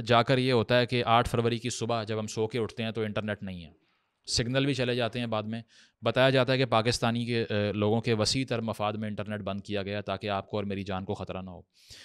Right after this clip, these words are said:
और, अ, उसकी वजह से फिर एक तो कम्युनिकेशन नेटवर्क्स बिल्कुल डेड हो जाते हैं। जो, अ, लैंडलाइन इंटरनेट थे वो चल रहे थे।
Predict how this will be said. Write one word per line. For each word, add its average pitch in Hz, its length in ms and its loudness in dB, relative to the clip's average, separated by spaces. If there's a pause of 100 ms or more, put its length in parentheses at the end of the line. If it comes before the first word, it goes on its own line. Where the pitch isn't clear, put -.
(200)
और, 104 300 4
अ, 101 400 2
उसकी 139 240 0
वजह 127 220 4
से 127 160 0
फिर 120 220 4 (520)
एक 117 220 0
तो 127 60 0
कम्युनिकेशन 117 640 0
नेटवर्क्स 107 420 -4
बिल्कुल 110 280 -2
डेड 104 200 -2
हो 104 80 -2
जाते 101 240 -6
हैं। 92 140 -10 (500)
जो, 123 300 2
अ, 110 220 0
लैंडलाइन 120 420 2
इंटरनेट 120 400 -2
थे 123 60 0
वो 117 140 2
चल 107 180 -2
रहे 120 180 -2
थे। 120 160 -8